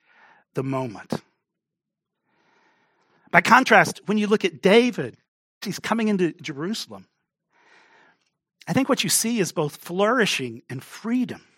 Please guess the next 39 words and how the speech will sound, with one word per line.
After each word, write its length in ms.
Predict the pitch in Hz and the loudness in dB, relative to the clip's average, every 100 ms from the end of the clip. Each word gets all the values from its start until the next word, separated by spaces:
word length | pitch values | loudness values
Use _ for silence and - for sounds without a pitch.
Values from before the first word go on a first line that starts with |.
| _ _ _ _ _ _ _ _ _ _ _ _ _ _ _ _ - | _ _ _ _ _ _ _ _ _ _ _ _ _ _ _ _ 2
First 160 | 240 - | 2 6
of 60 | |
all, 180 | 302 208 | 6 6
you 140 | 196 214 | 2 2
know, 120 | 196 | 2
as, 200 | 196 - | 2 2
as 180 | 170 - | -4 -2
he's, 240 | 170 - | -4 -4
as 160 | 156 - | -8 -8
he's 200 | 156 - | -6 -6
chosen 840 | - - 220 269 285 220 202 196 - _ - | -2 0 2 0 -2 -4 -4 -4 -8 _ -4
to 100 | 175 | -4
worship, 580 | 147 147 202 - 120 | -2 -2 0 -2 -8
to 200 | - 151 - - - | -10 -10 -10 -14 -8
acknowledge 520 | 156 160 202 233 - | -2 4 6 6 2
who 80 | 202 | 0
God 260 | 160 151 | 2 2
is 200 | 151 151 | 0 -4
and 120 | 127 120 | -4 -4
seek 360 | - 247 285 | -2 -2 -4
to 180 | - 185 | -4 -2
obey 320 | 165 151 180 | -2 -2 -2
him, 360 | 202 160 135 131 _ - - - _ _ _ | -2 -2 -4 -8 _ -20 -20 -20 _ _ _
he's 280 | - 180 - | -4 -2 -4
flourishing. 640 | - 170 247 277 - 127 | -2 0 2 0 -4 -6
He's 180 | - 131 | -10 -8
bringing 340 | 147 - 233 | -4 -2 0
the 60 | 202 | 0
country 380 | - 202 - 190 | 0 -2 -2 -2
together. 540 | 165 170 190 170 135 | 0 2 2 2 0
And 140 | 127 - | -4 -6
furthermore, 360 | 190 185 185 | -6 -2 0
the 100 | 156 | -2
text 300 | - 208 - | 0 -2 2
tells 220 | 185 185 | 4 4
us 120 | 180 - | 2 -4
he's 160 | 151 | -8
blessing 560 | - 151 190 240 190 165 | -6 0 2 2 -2 -2
households 680 | 208 202 226 - 147 131 | 6 6 6 0 -4 -6